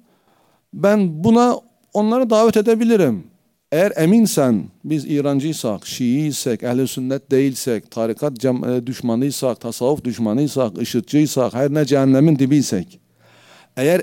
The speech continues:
eminsin, madem böyle konuştuğuna göre eminsin demek ki, gel ben davet ediyorum seni. Ben geleceğim, karımı getireceğim, çocuklarımı getireceğim, sen de getireceksin. Ve sonra lanetleşeceğiz. Kim yalancıysa kökü kurusun diyeceğiz. Varsan hadi gel.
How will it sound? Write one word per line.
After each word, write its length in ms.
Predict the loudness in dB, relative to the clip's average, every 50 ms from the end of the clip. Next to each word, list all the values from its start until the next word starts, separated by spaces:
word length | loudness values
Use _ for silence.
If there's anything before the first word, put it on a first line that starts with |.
| 0
eminsin, 680 | 2 4 6 6 8 6 6 4 4 2 2 2 2 2
madem 340 | 2 2 2 2 2 4
böyle 180 | 4 4 4 4
konuştuğuna 520 | 2 2 2 0 0 -2 -4 -2 0 2
göre 160 | 4 4 4 2
eminsin 580 | 2 2 4 4 6 4 4 2 2 0 2
demek 300 | 2 2 2 2 0 -2
ki, 280 | -2 -2 0 0 -2 -4 _ _ _ _ -20 -20 -12 -4
gel 220 | 0 0 2 4 4
ben 160 | 4 4 4
davet 360 | 4 4 4 4 4 4 4
ediyorum 420 | 2 2 4 4 4 4 2 2
seni. 280 | 0 -2 -6 -6 -6 -8 _ _ _ _ -2
Ben 200 | 0 2 4 4
geleceğim, 560 | 6 6 4 4 4 4 4 2 2 0 -2
karımı 340 | -2 0 0 2 2 2 2
getireceğim, 580 | 2 2 0 0 0 0 0 2 2 2 2 2
çocuklarımı 500 | 2 2 2 2 2 2 0 2 2 2
getireceğim, 540 | 0 0 0 0 -4 -2 -4 -4 -6 -6 -4
sen 240 | -2 -2 0 0
de 80 | 0 0
getireceksin. 600 | 0 0 -2 -2 -2 -4 -2 -2 -4 -4 -6 -8 -10 -16 -18 -20 _ _ _ _ _ _ _ -20 _ _ _ _ -20 -20 -18 -8 -2 0
Ve 100 | 0 2
sonra 320 | 2 2 2 2 2 2
lanetleşeceğiz. 1120 | 2 2 2 2 2 0 0 0 0 0 0 0 2 2 2 2 0 -2 -6 -10 -14 -16 _ _ _ _ -20 _ _ -14
Kim 300 | -4 2 4 4 4 6
yalancıysa 960 | 4 4 4 4 4 4 2 4 4 4 4 4 2 2 2 2 2 2 0 -2 0
kökü 300 | 2 2 2 2 2 0
kurusun 560 | 2 2 2 4 2 2 0 -4 -4 0 2
diyeceğiz. 580 | 2 2 2 2 0 0 2 2 2 2 2 2
Varsan 400 | 4 4 4 2 2 0 0 2
hadi 280 | 2 0 0 0 -2
gel. 180 | -4 -6 -6